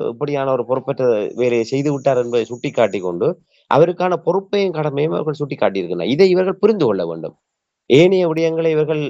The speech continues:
ஒரு எகத்தாளமாக நிராகரிப்பதை போன்று நிராகரி-, இவர்கள் சொல்றது என்ன நாங்கள் கேட்பது என்ற அடிப்படையில இவர்கள் இல்லாமல், இந்த ஆலோசனைகளையும் இந்த ஆதங்கங்களையும் இந்த கருத்துக்களையும் உள்வாங்கி, மேலும் தங்களை ஒரு பக்குவப்பட்டவர்களாக,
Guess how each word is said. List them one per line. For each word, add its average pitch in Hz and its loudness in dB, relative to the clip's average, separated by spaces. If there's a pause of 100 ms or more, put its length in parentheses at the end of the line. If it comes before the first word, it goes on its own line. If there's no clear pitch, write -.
(100)
ஒரு 117 4 (340)
எகத்தாளமாக 139 -2
நிராகரிப்பதை 131 -4
போன்று 117 -6
நிராகரி-, 131 0 (260)
இவர்கள் 147 4
சொல்றது 131 -4
என்ன 127 -2
நாங்கள் 120 0
கேட்பது 113 0 (480)
என்ற 123 2
அடிப்படையில 143 0
இவர்கள் 117 -2
இல்லாமல், 110 0 (960)
இந்த 135 6
ஆலோசனைகளையும் 160 0
இந்த 156 -2
ஆதங்கங்களையும் 147 -2
இந்த 147 -4
கருத்துக்களையும் 135 -4
உள்வாங்கி, 120 0 (460)
மேலும் 196 4
தங்களை 165 0
ஒரு 165 -2
பக்குவப்பட்டவர்களாக, 98 -2